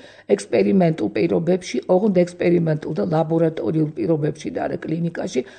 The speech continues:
ამჟამად მიმდინარეობს გარკვეული სახის კვლევები დემიელინიზაციის, აი, რემიელინიზაცია მოხდეს ასეთი ერთმანეთისაგან დაშორებული უჯრედების. თუ ეს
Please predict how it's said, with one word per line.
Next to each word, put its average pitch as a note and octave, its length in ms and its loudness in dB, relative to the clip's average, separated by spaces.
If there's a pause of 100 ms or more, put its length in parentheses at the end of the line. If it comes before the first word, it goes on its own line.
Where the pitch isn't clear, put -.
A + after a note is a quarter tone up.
(260)
ამჟამად F#3+ 540 4
მიმდინარეობს F3 640 0
გარკვეული E3 680 0
სახის D#3+ 400 -6
კვლევები E3+ 540 -2 (420)
დემიელინიზაციის, E3 1080 0
აი, - 140 0 (200)
რემიელინიზაცია E3+ 1120 2
მოხდეს F3 400 -8
ასეთი D#3+ 400 -8
ერთმანეთისაგან D#3+ 960 -6
დაშორებული D#3 720 -6
უჯრედების. A3 680 -8 (260)
თუ - 180 -4
ეს F3 160 4